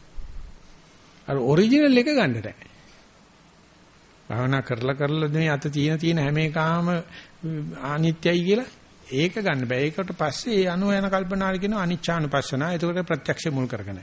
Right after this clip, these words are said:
දෙවෙනි කියන්නේ වංචනික ධර්මයක් සහ චින්තාමය ඥාන මුල් කරගෙන. ඒක හරි අමාරුයි. ඒක අල්ලගත්තොත් හැබැයි මුළු, මුළු ඕ-, බලන ඕනම කෙනෙක් ජෝකර් කෙනෙක්.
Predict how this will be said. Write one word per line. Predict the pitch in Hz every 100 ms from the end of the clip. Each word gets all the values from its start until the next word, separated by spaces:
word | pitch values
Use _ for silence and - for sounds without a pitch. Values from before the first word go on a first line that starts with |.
| - - - -
දෙවෙනි | 139 175 254 240
කියන්නේ | 175 131 117 131 233 - - - -
වංචනික | 139 143 160 180 185
ධර්මයක් | 156 139 131 127
සහ | 147 170
චින්තාමය | - 160 151 151 147
ඥාන | 139 135 151
මුල් | 135 123
කරගෙන. | 117 120 117
ඒක | 123
හරි | 104 139
අමාරුයි. | 135 139 151 170 175 165 - - -
ඒක | 190 185
අල්ලගත්තොත් | 147 165 202 208 - 233 -
හැබැයි | - 226 247 240 175 180 160 160
මුළු, | 175 190 208 165 156
මුළු | 151 175 190 175 - - - -
ඕ-, | 135 143
බලන | 135 127 147 185
ඕනම | 202 175 208 254 262
කෙනෙක් | 233 247
ජෝකර් | 202 156 139 120
කෙනෙක්. | 113 92